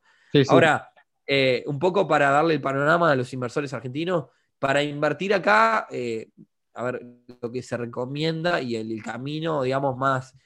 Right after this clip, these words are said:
Speaker 2: que es más utilizado, más que nada si venís a construir o venís, es generar la residencia fiscal. No es para todos la residencia fiscal, porque estamos hablando de que vos para venir a conseguir la residencia fiscal, eh, en Uruguay necesitas tener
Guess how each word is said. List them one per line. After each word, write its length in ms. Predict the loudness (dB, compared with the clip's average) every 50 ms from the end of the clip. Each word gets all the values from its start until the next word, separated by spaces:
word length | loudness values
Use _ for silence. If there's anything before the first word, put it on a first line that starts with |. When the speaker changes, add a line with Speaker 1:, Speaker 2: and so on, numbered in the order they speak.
| _ _ _
Speaker 2:
que 200 | _ -20 -20 -16 -12
es 120 | -10 -4
más 220 | -2 -2 -2 -2 -4
utilizado, 440 | -6 -6 -6 -4 0 2 2 2
más 140 | 2 0 -2
que 100 | -2 -2
nada 240 | 0 2 2 2 0
si 140 | -2 -4 -8
venís 280 | -10 -8 -10 -10 -10
a 80 | -10 -6
construir 720 | -4 -6 -6 -6 -8 -12 -8 -4 0 2 4 4 4 2
o 60 | 2 -2
venís, 240 | -4 -6 -6 -6 -8 _ _ _ _ _ _ _ _
es 320 | -2 -2 0 0 -2 -6 -10
generar 520 | -8 -8 -4 -2 2 2 2 0 0 -6 -12
la 240 | -10 -6 -4 -2 -2
residencia 540 | -2 -4 -6 -6 -6 -6 -6 -6 -6 -8
fiscal. 480 | -8 -10 -14 -8 -6 -6 -6 -6 -8 -12 _ _ _ _ _ _ _ _ _ _ _ _ _ _ _ _ _ _ _ _ _ _ _ _ _ _ _ _ _ _ -2
No 140 | 2 4 4
es 140 | 4 4
para 240 | 4 6 6 6 6
todos 480 | 6 6 6 6 4 4 0 -2 -4 -4
la 140 | -4 -4 -4
residencia 460 | -4 -6 -4 -4 -4 -2 0 -2 -2
fiscal, 360 | -2 -4 0 2 2 2 2
porque 100 | 0 -2
estamos 300 | -2 -2 -4 -4 -4 -4
hablando 320 | -4 -4 -4 -4 -4 -4
de 100 | -4 -4
que 140 | -4 -4 -4
vos 160 | -4 -4 -4 -4
para 220 | -4 -4 -2 -2 -2
venir 340 | -4 -4 -4 -4 -2 0
a 220 | 0 0 -2 -4 -6
conseguir 360 | -8 -8 -6 -4 -4 -4 -2
la 100 | -2 -2
residencia 400 | -4 -6 -8 -10 -6 -4 -6 -4
fiscal, 480 | -6 -8 -4 0 2 4 4 2 2 -2
eh, 600 | -4 -8 -8 -8 -10 -12 -14 -18 -20 -20 -20 -18 -14
en 100 | -10 -8
Uruguay 460 | -6 -4 0 2 2 2 0 -2 -6 -12
necesitas 460 | -14 -12 -10 -10 -8 -6 -6 -6 -4
tener 440 | -6 -6 -2 -2 -2 -2 -2 -6